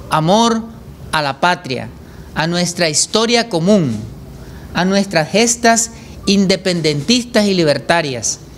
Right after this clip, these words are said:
a nuestros héroes y heroínas, a nuestros símbolos patrios, amor a nuestro territorio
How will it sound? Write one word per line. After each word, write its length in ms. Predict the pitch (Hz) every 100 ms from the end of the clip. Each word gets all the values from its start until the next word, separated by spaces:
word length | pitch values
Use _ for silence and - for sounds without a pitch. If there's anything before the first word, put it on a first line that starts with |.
| - - -
a 120 | 160
nuestros 460 | 185 185 180 160 -
héroes 540 | 202 220 226 226 220 -
y 160 | 180
heroínas, 680 | 160 147 190 208 147 120 - - - - -
a 120 | 170
nuestros 380 | 185 190 196 185
símbolos 500 | 247 262 262 233 202
patrios, 760 | - 208 208 160 120 - - - - - - -
amor 440 | 175 180 208 247
a 60 | 240
nuestro 420 | 220 208 208 180
territorio 760 | 180 156 143 135 202 196 151 120